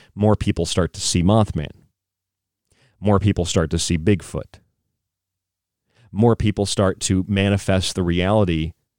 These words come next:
in association with what they just watched or what they just heard or what they're interested in.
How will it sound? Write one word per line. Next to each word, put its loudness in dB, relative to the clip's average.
in 0
association 0
with -2
what 0
they 0
just -2
watched 0
or -2
what -2
they 0
just -4
heard 2
or 0
what 2
they're 2
interested 0
in. -8